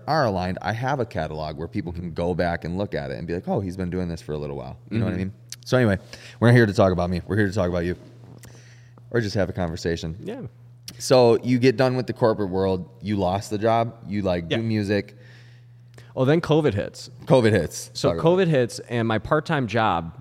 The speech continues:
Speaker 2: that's remote, I lose it.
Speaker 1: Yeah, how did that happen? Why did that happen?
Speaker 2: Well, because my job was calling different states, like, different cities, different nonprofits in those cities. "Hey, we have a conference coming to your city. Just letting you know." Like, I wasn't selling them to try to go,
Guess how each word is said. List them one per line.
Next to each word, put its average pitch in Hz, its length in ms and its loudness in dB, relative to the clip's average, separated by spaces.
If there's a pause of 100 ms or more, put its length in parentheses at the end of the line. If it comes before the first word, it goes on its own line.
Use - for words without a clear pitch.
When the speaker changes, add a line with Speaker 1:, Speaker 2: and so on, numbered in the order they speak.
(320)
Speaker 2:
that's 101 220 -8
remote, 107 480 -2
I 95 80 -4
lose 101 240 -2
it. 73 160 -8 (420)
Speaker 1:
Yeah, 113 180 0
how 104 140 -4
did 98 120 -4
that 98 200 0
happen? 76 200 -10
Why 80 160 -6
did 82 100 -6
that - 20 -8
happen? 82 140 -8
Speaker 2:
Well, 147 80 2
because 139 440 0 (180)
my 120 200 -4
job 127 400 -2
was 104 140 -4
calling 107 760 -4
different 104 380 -6 (240)
states, - 680 -6
like, 90 300 -4 (360)
different 117 260 -2
cities, 127 500 0
different 101 400 -4
nonprofits 104 720 -4
in 104 180 -8
those 113 160 -6
cities. 117 320 -4
"Hey, 135 260 0
we 123 120 0
have 113 120 0
a 107 60 -4
conference 127 400 -6
coming 123 260 -4
to 117 60 -2
your 113 100 -2
city. 139 600 0 (180)
Just - 220 -8
letting 117 180 -2
you 117 80 -4
know." 113 260 0
Like, 101 120 0
I 98 60 -2
wasn't 101 220 -6
selling 98 360 -6
them 98 180 -6
to 92 80 -10
try 87 180 -8
to 85 80 -6
go, 95 520 -6